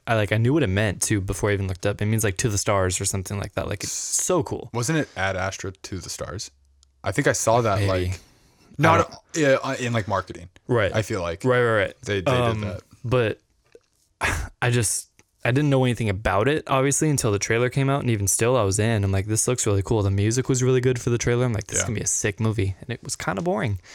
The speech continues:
Speaker 1: Um, and the culmination of everything that happened just really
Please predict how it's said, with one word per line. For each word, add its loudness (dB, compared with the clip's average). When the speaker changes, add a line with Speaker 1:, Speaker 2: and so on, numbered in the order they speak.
Speaker 1:
Um, 2
and 2
the 0
culmination 2
of 4
everything 0
that 2
happened 0
just -4
really 2